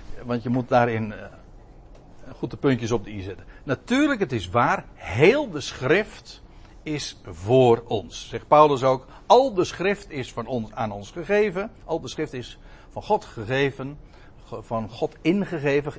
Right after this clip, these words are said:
van God geblazen, geïnspireerd. Ja, en nuttig om te onderrichten en, en op te bouwen, et cetera.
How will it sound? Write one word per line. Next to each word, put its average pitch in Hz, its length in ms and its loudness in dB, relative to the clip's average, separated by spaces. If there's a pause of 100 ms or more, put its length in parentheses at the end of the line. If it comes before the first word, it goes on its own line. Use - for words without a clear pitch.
van 117 240 -8
God - 240 -6
geblazen, 139 920 -2
geïnspireerd. - 1080 -8 (460)
Ja, 113 280 -2
en 107 420 -2
nuttig 202 600 4
om 117 240 -2
te 104 100 -12
onderrichten 127 1000 -8
en, 98 140 -20 (1300)
en 113 140 -8
op 131 160 -4
te 117 100 -6
bouwen, 113 440 2
et 113 100 -12
cetera. 101 500 -2